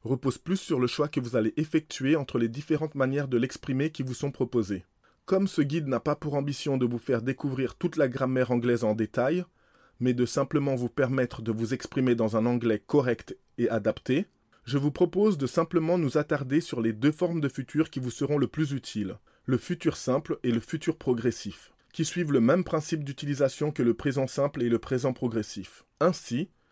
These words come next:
vous ferez la différence entre « demain, je partirai » et « demain, à six heures, je serai en train d'attendre devant le cinéma ». Notez que le futur s'emploie souvent avec des marques de temps comme «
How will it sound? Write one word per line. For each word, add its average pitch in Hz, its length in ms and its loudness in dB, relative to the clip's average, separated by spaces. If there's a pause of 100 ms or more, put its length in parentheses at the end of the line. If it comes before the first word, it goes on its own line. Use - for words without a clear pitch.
(180)
vous 135 100 -4
ferez 156 300 2
la 165 140 4
différence 135 500 0
entre « 113 380 0 (200)
demain, 135 560 4
je 120 120 0
partirai » 117 680 2 (260)
et « 160 280 4 (280)
demain, 135 480 4 (260)
à 135 80 0
six 127 340 -2
heures, 180 260 2 (140)
je 127 100 -8
serai 147 280 0
en 143 120 0
train 156 200 -2
d'attendre 151 440 2
devant 135 240 2
le 135 80 0
cinéma ». 120 540 0 (720)
Notez 175 320 2
que - 120 2
le 139 120 6
futur 165 380 -2
s'emploie 135 300 0
souvent 160 340 2
avec 127 220 0
des 123 120 -2
marques 139 340 2
de 131 80 2
temps 147 220 0
comme « 120 340 2